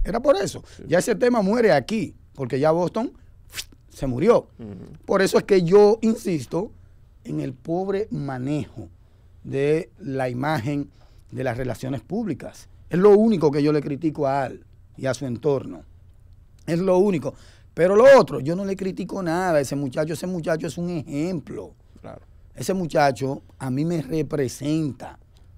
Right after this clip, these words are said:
Speaker 1: como
Speaker 2: Total.
Speaker 1: dominicano, como joven, como profesional. ¿Tú sabes por qué? Porque ese muchacho es un padre ejemplar, es un atleta
Speaker 2: Ciudadano
Speaker 1: ejemplar,
Speaker 2: ejemplar.
Speaker 1: es un hijo ejemplar,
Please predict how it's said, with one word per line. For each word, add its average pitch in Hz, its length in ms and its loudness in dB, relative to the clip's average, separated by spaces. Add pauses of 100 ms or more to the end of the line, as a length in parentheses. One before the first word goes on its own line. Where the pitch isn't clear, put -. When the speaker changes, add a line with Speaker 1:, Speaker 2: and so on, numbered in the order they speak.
(220)
Speaker 1:
como - 240 -8
Speaker 2:
Total. 139 80 0
Speaker 1:
dominicano, 143 960 -2
como 135 320 -6
joven, 151 420 0 (220)
como 143 220 -4
profesional. 135 840 -4
¿Tú - 120 -18
sabes - 200 -6
por 254 160 -6
qué? - 200 -10 (400)
Porque 143 220 -4
ese 165 120 -2
muchacho 131 720 -4 (420)
es 202 200 -12
un 139 160 -8
padre 151 400 -2
ejemplar, 131 840 -6 (420)
es - 200 -12
un 151 100 -4
atleta 147 560 -2
Speaker 2:
Ciudadano 113 400 0
Speaker 1:
ejemplar, 139 480 0
Speaker 2:
ejemplar. - 320 -14 (160)
Speaker 1:
es 143 160 -6
un 156 160 -4
hijo 165 300 0
ejemplar, 139 920 -2